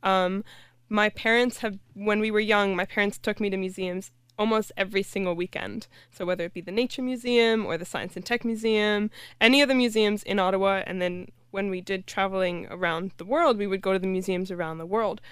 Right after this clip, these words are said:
So going to museums and being patient enough to, to look and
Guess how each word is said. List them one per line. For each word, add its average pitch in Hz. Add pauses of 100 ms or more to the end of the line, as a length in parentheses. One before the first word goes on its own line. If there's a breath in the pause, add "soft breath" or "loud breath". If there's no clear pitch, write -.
(240 loud breath)
So 208 (180)
going 247
to 285
museums 220
and 190
being 233
patient 233
enough 208
to, -
to -
look 196
and -